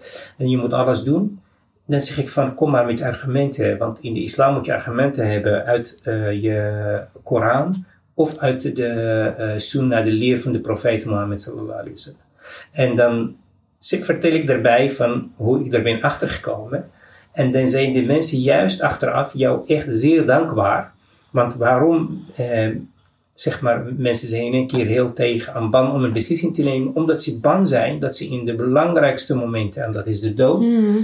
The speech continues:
Speaker 1: dat ze verkeerde dingen kunnen gaan doen wat het geloof betreft. Maar als je ze daarin begeleidt, en ik zeg ook van, daar, daar komt het belang van de imam erbij. Als je die al op tijd inschakelt, dat je al daarmee, eh, de familie voorbereidt,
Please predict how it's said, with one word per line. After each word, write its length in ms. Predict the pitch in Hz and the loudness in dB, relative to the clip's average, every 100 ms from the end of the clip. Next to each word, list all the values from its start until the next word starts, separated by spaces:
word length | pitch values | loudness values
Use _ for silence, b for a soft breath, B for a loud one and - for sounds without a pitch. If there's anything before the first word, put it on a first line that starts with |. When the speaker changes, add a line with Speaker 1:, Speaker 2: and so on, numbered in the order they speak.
| 220 | -2
Speaker 1:
dat 160 | 180 - | -2 0
ze 100 | 147 | 0
verkeerde 600 | - - 185 190 170 151 | 0 0 2 4 4 4
dingen 480 | 143 165 151 156 - | 4 4 2 -2 0
kunnen 220 | 156 139 | 0 2
gaan 300 | - 135 127 | 2 2 2
doen 460 | 131 147 196 208 - | 2 2 0 -2 -6
wat 240 | 131 127 | -4 -4
het 100 | 131 | -4
geloof 480 | - 123 127 127 127 | -6 -2 2 2 0
betreft. 580 | 113 131 127 - - B B B - | -4 0 0 -2 -10 B B B -2
Maar 180 | 123 139 | 0 2
als 140 | - | 0
je 80 | 127 | 0
ze 80 | 120 | 2
daarin 420 | - - 135 127 | 2 2 2 2
begeleidt, 600 | 156 139 113 104 - - | 2 2 0 0 -4 -8
en 100 | 120 | -6
ik 120 | 113 | -4
zeg 200 | - - | -6 -4
ook 160 | 135 131 | -2 -2
van, 240 | 135 127 - _ _ _ | -4 -6 -10 _ _ _
daar, 380 | 127 135 135 - | 0 2 4 2
daar 180 | 135 127 | 0 0
komt 180 | 123 143 | 0 -2
het 140 | 120 | 0
belang 360 | 120 120 151 170 | 0 2 2 0
van 100 | 143 | -2
de 80 | 139 | 0
imam 320 | 127 110 110 | 0 0 0
erbij. 400 | 107 104 101 120 | 0 0 0 -2
Als 160 | 120 | -4
je 60 | 135 | -4
die 180 | 123 127 | -4 0
al 140 | 131 | 0
op 180 | 127 - | 0 0
tijd 260 | 139 127 147 | 2 2 2
inschakelt, 760 | 160 - 123 104 - 123 - B B B _ | 0 0 0 -2 -2 -10 -18 B B B _
dat 160 | 123 127 | -2 0
je 120 | - | 2
al 300 | 123 131 131 | 4 4 4
daarmee, 580 | 120 113 113 110 110 117 | 2 2 2 2 2 0
eh, 240 | 104 101 | -4 -4
de 80 | 107 | -4
familie 540 | 123 135 131 165 165 | -2 0 0 -2 -4
voorbereidt, 760 | - 151 151 143 113 117 208 | 0 2 2 4 2 2 -2